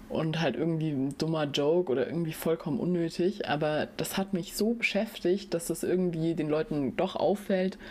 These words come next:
und dass sie sich drüber lustig machen. Also, dass es halt so anscheinend nicht okay ist, dass man halt irgendwie straff sein muss und, äh, ja, dünn und schlank, um halt gemocht zu werden und attraktiv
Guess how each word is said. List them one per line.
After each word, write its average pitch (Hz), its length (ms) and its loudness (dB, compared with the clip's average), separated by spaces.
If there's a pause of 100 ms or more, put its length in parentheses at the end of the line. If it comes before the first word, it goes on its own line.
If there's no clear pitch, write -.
(440)
und 156 360 -2 (480)
dass - 140 0
sie 175 80 0
sich 156 160 -2
drüber 139 280 0
lustig 160 440 0
machen. 139 460 -2
Also, 151 180 0
dass 151 180 -2
es - 180 -4
halt 143 220 0
so 135 340 0 (1040)
anscheinend 151 460 2
nicht 151 180 0
okay 175 320 4
ist, 127 280 -2
dass - 140 -4
man 147 180 -2
halt 131 200 0
irgendwie 131 440 0
straff - 400 -4
sein 131 240 -2
muss 143 320 -2
und, 135 240 -4 (640)
äh, 131 200 -2
ja, 113 300 0 (180)
dünn 165 300 2
und - 160 -2
schlank, 156 340 -2
um 156 180 -2
halt 135 200 -2
gemocht 147 340 -2
zu - 140 -4
werden 139 320 0
und 127 120 -2
attraktiv - 580 -4